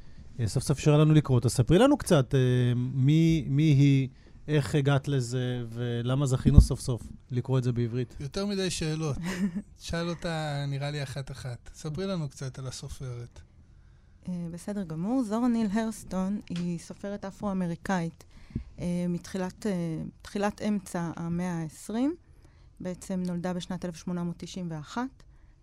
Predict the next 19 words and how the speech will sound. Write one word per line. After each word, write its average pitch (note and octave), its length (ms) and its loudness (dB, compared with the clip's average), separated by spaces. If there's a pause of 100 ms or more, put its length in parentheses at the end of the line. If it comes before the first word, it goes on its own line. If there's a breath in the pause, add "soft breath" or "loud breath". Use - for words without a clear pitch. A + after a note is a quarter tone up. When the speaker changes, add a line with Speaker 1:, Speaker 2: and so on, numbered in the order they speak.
(100)
Speaker 3:
ו-, D#3+ 240 -8 (1080)
אה, F3 60 -6 (140)
מתה F#3 300 -6
בשנת E3+ 340 -8
אלף F3 120 -8
תשע - 140 -6
מאות F#3 160 -4
חמישים F3 400 -6
ותשע, D3+ 400 -14 (120)
או C#3+ 80 -10
שישים E3+ 440 -10 (120)
אפילו. D#3+ 220 -14 (880 soft breath)
אה, F#3 40 -6 (1160)
היא F#3 60 -6
הייתה F#3+ 140 -6
סופרת, G#3+ 540 -4
אנתרופולוגית, F3 840 -6
חוקרת, F#3+ 760 -12
אה, E3+ 240 -6